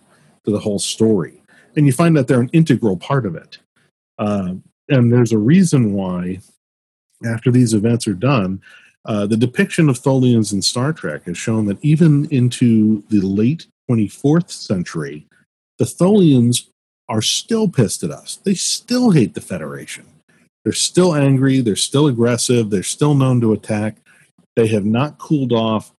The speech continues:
after a century. You know, by this point, you know, we've got alliances with the Klingons. You know, we're taking in Romulan refugees when their star explodes. The Tholians, the Tholians are still saying, "No,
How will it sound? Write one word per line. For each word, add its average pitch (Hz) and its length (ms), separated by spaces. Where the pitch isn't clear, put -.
after 101 300
a 90 80
century. 113 500
You 214 100
know, 185 60
by 170 160
this 196 160
point, 147 380
you 170 80
know, 147 80
we've 120 200
got 113 140
alliances 110 680
with 117 200
the - 120
Klingons. 147 760
You 123 80
know, 110 60
we're 107 160
taking 123 380
in 113 100
Romulan 113 480
refugees 127 520
when 110 120
their 101 140
star 180 340
explodes. 160 640
The 117 60
Tholians, 196 600
the 156 200
Tholians 180 280
are 143 40
still 147 340
saying, 123 400
"No, 110 340